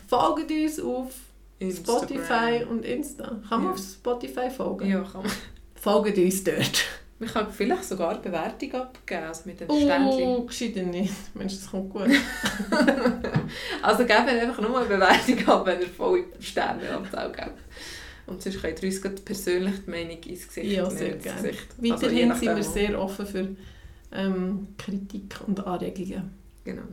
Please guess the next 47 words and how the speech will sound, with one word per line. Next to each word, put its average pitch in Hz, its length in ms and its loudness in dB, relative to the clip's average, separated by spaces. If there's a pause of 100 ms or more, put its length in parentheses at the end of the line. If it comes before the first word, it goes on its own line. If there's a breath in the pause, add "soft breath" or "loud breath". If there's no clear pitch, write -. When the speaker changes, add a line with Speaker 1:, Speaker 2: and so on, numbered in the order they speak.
(220)
Speaker 1:
Und 202 180 4
wir 214 60 4
freuen 208 240 4
uns 208 100 6
wirklich 208 300 -2
immer 196 180 4
sehr, 190 280 2
wenn 185 100 2
irgendeine 180 340 2
Rückmeldung 190 400 -2
kommt, 180 240 -6
gerade 185 180 -6
letzte 190 300 -4
Woche. 202 260 -6 (160)
Ah, 359 440 8
das 262 180 2
kann 233 120 0
ich 202 100 0
noch 196 80 2
schnell 196 240 -2
zum 185 160 -2
Abschluss 381 420 -2
erzählen. 190 600 -2 (120)
Speaker 2:
Macht 202 200 -4
man 196 100 -2
quasi 202 320 -2
den 196 180 4
Recap 202 800 -2
einfach 196 220 -2
am 180 100 -6
Schluss 190 380 -2
statt 175 180 -2 (180)
wie 190 120 0
alle 185 340 6
anderen 190 200 4
am 170 100 0
Anfang. 180 420 -2 (1300 loud breath)
Speaker 1:
Ähm, 208 840 4 (140)
eine 196 180 2
Physiokollegin 220 920 2
hat 196 220 0
das 202 200 -2
gehört 196 360 -2
wegen 190 440 0
auf 196 100 -4
dem 190 180 2
Bauch. 220 320 0